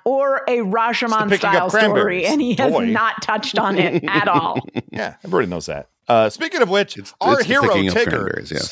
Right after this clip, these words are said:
Speaker 2: s-, immediately, once he sees the problem, starts the gathering all over again. And wouldn't you know it, somebody has scattered cranberries all over this, all over the road. How exciting!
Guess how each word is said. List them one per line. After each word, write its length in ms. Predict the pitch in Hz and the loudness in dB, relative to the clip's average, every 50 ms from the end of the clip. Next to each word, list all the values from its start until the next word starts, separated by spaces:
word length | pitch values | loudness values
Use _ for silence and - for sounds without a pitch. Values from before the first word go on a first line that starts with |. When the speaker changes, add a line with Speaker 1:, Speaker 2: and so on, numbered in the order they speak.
| - | -4
Speaker 2:
s-, 20 | - | -2
immediately, 600 | 202 190 208 262 294 302 294 262 226 196 190 190 | -2 0 2 2 2 2 4 2 2 2 2 2
once 280 | 185 190 226 240 - - | 4 4 2 2 0 -4
he 80 | 214 | -6
sees 320 | 202 - - 247 247 220 139 | -4 -4 -4 -2 -2 -2 -2
the 100 | 180 185 | -4 -4
problem, 480 | - 196 220 240 240 185 190 190 190 | 0 2 2 4 4 4 2 0 0
starts 400 | - - - - 160 190 185 - - | -4 -8 -2 0 0 0 0 -2 -4
the 120 | 180 196 | -4 -4
gathering 580 | 151 185 202 208 220 220 190 220 233 240 240 233 | 0 0 2 2 2 2 0 0 0 0 0 0
all 180 | 226 240 240 247 | 0 0 2 0
over 220 | 269 277 196 220 202 | 0 0 0 -2 -2
again. 320 | 170 151 170 139 120 117 | 0 0 0 0 0 -2
And 120 | 123 127 | -6 -4
wouldn't 260 | 143 202 214 208 - - | -4 -2 -2 -4 -6 -6
you 40 | 180 | -4
know 220 | 196 262 277 240 | -2 0 2 2
it, 180 | 220 214 208 _ - - _ _ | 0 0 -4 _ -20 -20 _ _
somebody 500 | - - - 285 285 285 262 240 233 226 | -12 -6 -2 -2 0 2 2 0 2 2
has 160 | 208 220 208 - | 2 0 0 0
scattered 480 | - - - 208 214 214 208 196 175 - | -4 -2 0 0 2 2 0 -2 -2 -2
cranberries 580 | - 208 240 269 240 175 165 160 175 196 151 | -2 0 0 0 0 0 0 0 0 0 -2
all 240 | - 123 135 139 147 165 | -2 0 0 2 2 2
over 220 | 175 147 170 190 | 2 0 0 0
this, 240 | 196 214 196 - - - | 0 0 -2 -2 -4 -2
all 200 | 143 139 139 147 | 0 0 2 2
over 160 | 156 156 190 | 0 0 0
the 100 | 202 196 | 0 2
road. 400 | 202 233 277 285 269 190 113 92 _ _ _ _ _ _ _ _ _ _ - | 2 2 2 2 0 -2 -8 -12 _ _ _ _ _ _ _ _ _ _ -2
How 180 | 180 214 240 | 0 0 0
exciting! 580 | 240 190 - - 240 269 269 247 202 135 98 | 0 -2 -2 -2 0 0 2 2 0 -2 -2